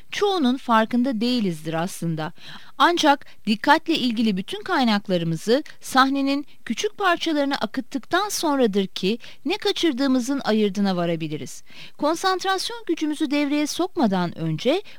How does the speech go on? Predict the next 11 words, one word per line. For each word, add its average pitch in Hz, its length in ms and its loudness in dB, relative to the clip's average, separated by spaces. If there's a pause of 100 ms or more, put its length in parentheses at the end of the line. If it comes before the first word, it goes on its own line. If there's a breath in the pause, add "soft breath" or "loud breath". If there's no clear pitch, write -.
bu 381 140 4
ayrıntıların 302 680 4
farkında 233 560 4
olmadığımızın 220 960 2
bile 208 180 0
farkında 214 640 0
değilizdir. 160 600 -4 (340 loud breath)
Öyleyse 285 500 4
dünyayı 214 480 2
algılama 190 580 0
biçimimiz 208 600 2